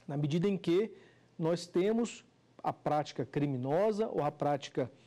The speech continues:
infracional cada vez mais comum na nossa sociedade, sem que haja um respaldo do ordenamento legislativo, do sistema legislativo. E a ausência desse respaldo, muitas vezes,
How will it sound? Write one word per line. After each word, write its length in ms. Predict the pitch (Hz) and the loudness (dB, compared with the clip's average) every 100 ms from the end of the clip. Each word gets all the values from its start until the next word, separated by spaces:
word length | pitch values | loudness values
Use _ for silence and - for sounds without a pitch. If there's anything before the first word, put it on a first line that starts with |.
| - - | -16 -4
infracional 800 | 156 - 143 135 143 131 156 190 | -4 0 -2 0 -2 0 0 0
cada 240 | 185 170 | 0 2
vez 180 | 165 196 | 2 2
mais 320 | 165 190 214 | 2 0 -2
comum 560 | - 226 185 190 220 190 - - _ _ _ _ _ - | -2 0 2 4 4 2 -4 -20 _ _ _ _ _ -4
na 100 | 143 | -2
nossa 220 | 143 160 | -2 -2
sociedade, 680 | - 139 143 127 117 117 - - - _ _ | -2 -2 0 -2 -4 -6 -16 -20 -20 _ _
sem 300 | - 254 254 | -4 0 0
que 140 | 233 | 2
haja 280 | 277 165 165 | 2 2 0
um 60 | 208 | 0
respaldo 920 | 185 220 - - 165 175 196 160 135 - - | 0 0 -4 -4 0 2 2 0 -6 -10 -6
do 80 | 147 | -2
ordenamento 640 | 139 139 131 135 139 143 - - - | 0 -2 -2 -4 -4 -8 -12 -20 -6
legislativo, 760 | 143 131 139 131 120 - 120 113 - _ _ _ | -2 0 0 -2 -2 -4 -8 -8 -14 _ _ _
do 100 | 147 | -8
sistema 440 | 120 147 - 156 147 | -4 -4 0 0 2
legislativo. 720 | 135 120 127 117 - 113 110 _ _ - - _ | 0 0 -2 -4 -8 -10 -10 _ _ -20 -20 _
E 60 | 151 | 0
a 40 | |
ausência 360 | 139 131 196 190 | 2 2 2 2
desse 220 | 175 156 | 0 0
respaldo, 580 | 139 127 - 165 180 139 | -2 -4 -2 0 0 0
muitas 440 | 139 190 208 156 | 0 0 2 0
vezes, 400 | 131 175 175 147 | 2 2 0 -6